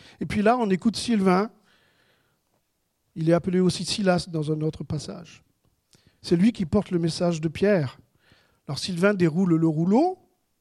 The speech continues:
C'est souvent des rouleaux, hein, les, les, les lettres. Et puis il commence à lire. Puis on l'écoute de bout en bout. Tout le monde est attentif.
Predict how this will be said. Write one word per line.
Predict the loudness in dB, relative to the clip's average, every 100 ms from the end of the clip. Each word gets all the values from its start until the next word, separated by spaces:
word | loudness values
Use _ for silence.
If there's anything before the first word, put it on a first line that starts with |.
| _ _ _ _ _ _ _ _
C'est | -12
souvent | -8 -4 -4
des | -2 -2
rouleaux, | 0 2 2 2
hein, | -2 -4
les, | -6
les, | -6 -6
les | -6
lettres. | -6 -10 -16 _ _ _ _ _ _ _ _ _ _ _ _ -8
Et | -2
puis | 0
il | 2
commence | 2 2 2
à | 2
lire. | 2 -2 -6 _ _ _ -6
Puis | 0
on | 2
l'écoute | 2 2 0 -2
de | 0 2
bout | 4 4 4
en | 4
bout. | 6 4 4 _ _ _ _ _ _ _ _ _ _ _ _ _ _ _ _ _ _ _ _ _ _
Tout | -6
le | -2
monde | 2 2
est | 2
attentif. | 0 -2 0 2 2 0 -12